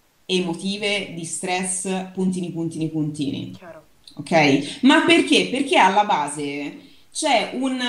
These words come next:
Speaker 1: ehm, una gestione del cibo come mezzo, come mezzo per raggiungere un obiettivo, come mezzo per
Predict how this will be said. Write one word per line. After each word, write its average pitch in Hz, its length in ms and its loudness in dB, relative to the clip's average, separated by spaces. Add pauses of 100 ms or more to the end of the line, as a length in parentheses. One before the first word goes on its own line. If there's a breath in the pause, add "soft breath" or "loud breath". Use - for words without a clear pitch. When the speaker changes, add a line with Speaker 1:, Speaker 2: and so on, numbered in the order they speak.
(380)
Speaker 1:
ehm, 180 1160 -6
una 269 260 2
gestione 233 580 -4
del 185 200 0
cibo 147 600 -8
come 208 680 -4
mezzo, 160 880 -4 (340)
come 220 320 0
mezzo 208 680 -4
per 180 120 -10
raggiungere 180 480 -8
un 160 60 -10
obiettivo, 165 840 -6
come 202 420 -2
mezzo 180 720 -2
per 202 340 -2